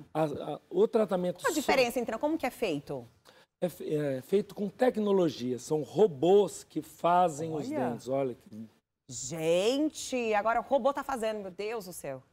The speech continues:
Speaker 1: É, mas essa, o robô de fresagem de dente já é uma, uma tecnologia já antiga, que nós não temos acesso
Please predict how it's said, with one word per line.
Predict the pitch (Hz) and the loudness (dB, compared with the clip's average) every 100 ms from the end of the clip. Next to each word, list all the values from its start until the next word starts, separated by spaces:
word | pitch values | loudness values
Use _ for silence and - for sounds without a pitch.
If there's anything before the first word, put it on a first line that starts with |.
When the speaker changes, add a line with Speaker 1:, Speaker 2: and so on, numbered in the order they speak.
| _ | _
Speaker 1:
É, | 135 | -8
mas | 127 135 131 - | -4 -6 -6 -2
essa, | 147 156 - 156 143 - | 0 0 -2 -2 -2 -8
o | - 175 | 0 0
robô | 165 170 127 180 220 | 2 -2 2 4 4
de | 156 | 2
fresagem | 143 - 147 107 143 151 120 127 | -10 -4 -4 0 2 2 0 -4
de | 117 | -6
dente | 113 147 156 131 | -2 -2 -2 -6
já | 127 | -6
é | 139 | -4
uma, | 147 151 147 | -4 -6 -8
uma | - 131 139 | -10 -8 -6
tecnologia | 143 139 147 147 139 117 156 165 | -4 -4 0 0 0 0 0 0
já | 143 117 160 | -2 -2 0
antiga, | 226 208 - - 113 123 | 0 -4 -6 -6 -4 -6
que | - 170 | -4 -4
nós | 165 185 226 226 151 | 2 4 4 2 0
não | 165 | -8
temos | 156 170 170 156 | -6 -4 -4 -4
acesso | 196 196 - 165 180 180 - - | -6 -6 -2 4 4 4 -6 -20